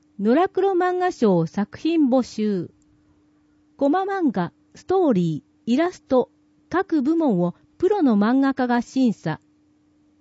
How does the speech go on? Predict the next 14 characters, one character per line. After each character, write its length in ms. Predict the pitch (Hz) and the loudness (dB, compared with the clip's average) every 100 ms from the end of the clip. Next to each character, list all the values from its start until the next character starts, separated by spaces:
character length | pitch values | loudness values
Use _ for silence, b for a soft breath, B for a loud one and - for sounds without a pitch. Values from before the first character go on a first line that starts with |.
| _ _ _ _ _ _ _ _ - | _ _ _ _ _ _ _ _ -6
田 160 | 359 | -6
川 320 | 370 302 254 | -4 -2 -2
水 280 | 247 - 330 | -2 -2 -4
宝 300 | 262 233 214 | -2 -2 0
ノ 140 | 196 240 | -2 -2
ラ 140 | 311 | -4
ク 100 | - | -4
ロ 140 | 330 | -6
館 220 | 311 240 196 | -4 -2 -2
を 180 | 190 | -2
併 220 | 185 208 220 | -4 -4 -4
設 280 | 202 - | -6 -8
す 100 | - | -4
る 200 | 202 202 | -2 -2